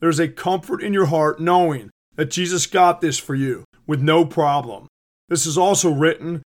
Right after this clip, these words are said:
in Proverbs chapter three, verse five. "Trust in the Lord with all thine heart, and lean not unto thine own understanding." You have to get into a relationship with Jesus to know how much he loves you.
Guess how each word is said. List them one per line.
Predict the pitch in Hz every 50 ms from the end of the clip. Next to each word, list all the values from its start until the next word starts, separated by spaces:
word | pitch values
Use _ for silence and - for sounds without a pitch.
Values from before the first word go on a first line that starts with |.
| _ -
in | 143 135
Proverbs | - 147 165 160 165 170 170 165 143 -
chapter | - 185 170 165 - 160
three, | - - 170 170 175
verse | 147 175 185 180 151 -
five. | - - 175 170 156 131 110 107 - - _ _ _ _ _
"Trust | - - 185 185 180 - -
in | 202 190
the | 190 190
Lord | 190 196 196 185 156 139
with | 131 131 139
all | 147 156 165
thine | 170 170 170 156
heart, | 147 170 180 165 135 110 113 - _ _ _ _ -
and | 131 139
lean | 156 165 170 165 160
not | 175 175 170 - -
unto | 147 151 156 160
thine | 156 156 156 160 160
own | - 160 165 170
understanding." | 170 160 156 151 160 147 - - 165 156 156 160 151 127 110 98 - _ _ _ _ _ _ _ -
You | 156 151
have | 160 185 196 - -
to | 208
get | 175 165 202 190
into | - 214 196 160 165 196 196
a | 190
relationship | 180 185 180 185 185 185 - - 160 - 190 190 -
with | 175 185 135
Jesus | - 180 170 156 135 131 151 143 139 127 - _ _ _ _ -
to | -
know | 165 170 175 175
how | 175 180 175
much | 175 180 175 - -
he | 190 180
loves | 165 170 165 160 143 131 127
you. | 123 113 107